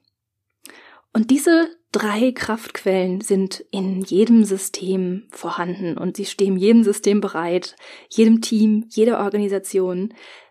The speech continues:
Wenn sie ausgeglichen sind, haben Teams und Unternehmen also eine enorme Kraft und, ja,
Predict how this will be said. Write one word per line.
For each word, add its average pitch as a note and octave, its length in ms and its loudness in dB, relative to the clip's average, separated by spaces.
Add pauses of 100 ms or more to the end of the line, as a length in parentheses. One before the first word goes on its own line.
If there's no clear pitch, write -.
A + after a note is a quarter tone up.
Wenn A#3 260 4
sie G#3+ 300 -2
ausgeglichen G3+ 800 0
sind, G3 460 -6 (100)
haben G#3+ 160 -2
Teams A3+ 300 0
und A3 100 -4
Unternehmen G3+ 480 -2
also F#3 300 -2
eine F#3 300 0
enorme F#3 580 2
Kraft - 580 -8
und, F#3+ 500 -2
ja, - 240 -6